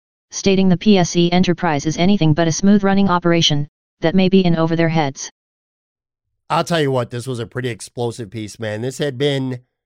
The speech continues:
Speaker 2: I'm talking about P S E here, a fire. It's been going on for a while now. It was always gonna spread.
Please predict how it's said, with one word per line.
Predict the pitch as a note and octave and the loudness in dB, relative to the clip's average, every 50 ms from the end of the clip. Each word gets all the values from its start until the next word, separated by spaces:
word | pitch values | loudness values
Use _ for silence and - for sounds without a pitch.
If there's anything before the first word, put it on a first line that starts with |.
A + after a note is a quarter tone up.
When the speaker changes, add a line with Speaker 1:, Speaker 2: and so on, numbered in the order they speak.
| _ _ _ _ _ - | _ _ _ _ _ -12
Speaker 2:
I'm | B2 A#2+ | -10 -6
talking | - C#3 C#3+ | -4 -4 -2
about | C3 B2+ A#2+ - | -2 -2 -4 -4
P | D3+ D#3+ D3 | -6 -6 -6
S | C3 B2 B2 - C3+ | -6 -6 -8 -10 -10
E | C3+ B2+ A#2 | -10 -8 -6
here, | B2 A#2 A#2 A2+ A#2 - - | -6 -4 -4 -4 -6 -8 -12
a | - | -10
fire. | - - F#3+ E3 C3+ B2 A#2 A2+ G#2 - _ _ _ _ _ _ _ _ _ | -6 -4 -2 -2 -2 -2 -4 -6 -8 -10 _ _ _ _ _ _ _ _ _
It's | _ _ | _ _
been | _ E3 D3+ | _ -8 -4
going | E3 F3+ G3 G3 | -2 0 0 0
on | F#3+ F3 E3 D3+ | 0 0 -2 -2
for | E3 | -2
a | D#3 C#3+ | -2 0
while | C#3 C#3+ C#3 C3+ B2+ B2 | 0 0 0 0 -2 -2
now. | B2 A#2+ A#2 A2 A#2 C3+ | -2 -4 -4 -4 -4 -6
It | C#3+ C#3 | -6 -8
was | B2+ B2+ A2+ C#3 - _ _ | -10 -10 -10 -12 -16 _ _
always | D#3 F3 E3+ D#3+ D#3 D3+ D3+ D3+ D3 C#3+ C3+ B2 B2 _ _ _ _ _ _ _ _ _ _ _ _ _ D3 C3+ B2+ | -4 -2 0 0 0 0 -2 -4 -6 -6 -10 -14 -18 _ _ _ _ _ _ _ _ _ _ _ _ _ -16 -10 -6
gonna | B2+ D#3 D3+ B2+ A2 | -4 -2 -2 -2 -4
spread. | - - - _ C3+ B2 A2+ G#2+ G2+ F#2+ | -8 -12 -12 _ -4 -4 -4 -4 -6 -10